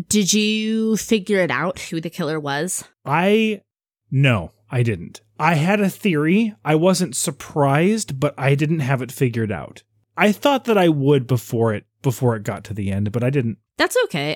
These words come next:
Speaker 1: Um, so I did see that it was going to be Amelie as the one that did it, but that's not to say, uh, that it was baseless getting there or anything. It's just, as you said, as she started <laughs> killing off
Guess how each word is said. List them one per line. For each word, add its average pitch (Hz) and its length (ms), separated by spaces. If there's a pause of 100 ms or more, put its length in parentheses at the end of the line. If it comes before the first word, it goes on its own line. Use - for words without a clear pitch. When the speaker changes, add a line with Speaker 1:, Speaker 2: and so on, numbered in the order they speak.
Speaker 1:
Um, 185 340 (300)
so - 240
I 247 120
did 262 360
see 160 640 (100)
that 175 160
it 165 140
was 160 200
going 151 340
to 160 140
be 143 300
Amelie 113 720
as - 600 (200)
the 156 120
one 151 200
that 175 200
did 143 160
it, 143 200 (340)
but 208 260
that's 208 260
not 220 240
to 240 100
say, 160 640 (120)
uh, 180 200
that 170 220
it 165 140
was 143 240
baseless 185 800
getting 170 420
there 208 280
or - 40
anything. 233 600 (200)
It's 208 160
just, 208 240
as 185 280
you 180 100
said, 170 500
as 156 140
she - 160
started 160 540 (100)
<laughs> - 100
killing - 560 (180)
off 170 400